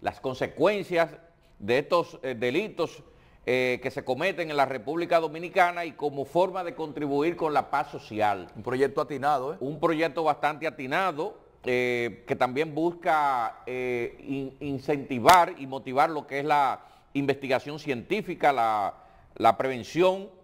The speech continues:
Speaker 1: eh, del delito y crear, eh, políticas públicas en materia, eh, de seguridad, eh, y sobre todo como un soporte al,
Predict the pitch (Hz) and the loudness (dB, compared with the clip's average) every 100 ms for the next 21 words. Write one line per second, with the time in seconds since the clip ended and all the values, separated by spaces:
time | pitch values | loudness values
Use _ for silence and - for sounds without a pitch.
0 | _ - 131 123 117 127 127 123 135 214 | _ -2 0 0 0 0 0 0 0 0
1 | 170 135 147 131 139 202 196 208 - 139 | -4 0 0 2 4 4 2 -6 -10 -10
2 | 135 139 143 226 202 170 - - 233 226 | -6 -4 -4 -6 0 0 0 -4 -4 -4
3 | - 156 139 123 - 220 202 185 196 - | -4 -2 -2 -2 -2 -2 0 0 -2 -12
4 | _ _ _ - 139 120 165 202 - - | _ _ _ 0 0 2 0 0 -6 -4
5 | 147 151 143 117 143 135 - - _ _ | -2 -2 -2 6 8 8 4 -10 _ _
6 | 120 110 - _ _ 131 131 123 120 277 | -8 -8 -14 _ _ -6 -2 -2 2 2
7 | 220 180 147 131 120 113 110 110 143 190 | 2 -2 -4 -2 -2 0 -2 -2 0 2
8 | 165 175 190 - 180 127 127 117 107 87 | 2 2 -2 -2 -2 2 2 0 -8 -10